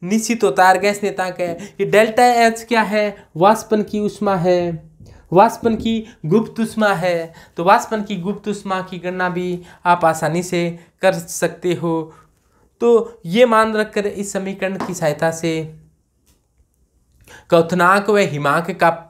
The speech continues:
परिकलन किया जा सकता है, यानी कि एक टेम्परेचर पर, एक दाब पर गलनांक और क्वथनांक ज्ञात हो, तो दूसरे ताप पर,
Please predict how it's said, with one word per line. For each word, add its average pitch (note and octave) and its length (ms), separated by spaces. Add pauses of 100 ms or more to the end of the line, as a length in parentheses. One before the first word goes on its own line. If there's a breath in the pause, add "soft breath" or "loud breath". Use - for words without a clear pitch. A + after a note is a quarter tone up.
(220)
परिकलन E3 480 (300 loud breath)
किया G3 180
जा D3 140
सकता A#2 240
है, A#2 280
यानी F#3 280
कि G#3 180 (140)
एक C#4 260
टेम्परेचर A#3+ 500
पर, A3 220 (1500 loud breath)
एक A#3+ 360
दाब A3+ 220 (140)
पर A3 220 (320)
गलनांक G3 400
और F#3 100
क्वथनांक E3+ 520
ज्ञात F3+ 340
हो, D#3+ 220 (220 loud breath)
तो E3+ 80
दूसरे G3 300
ताप E3 720
पर, D#3+ 160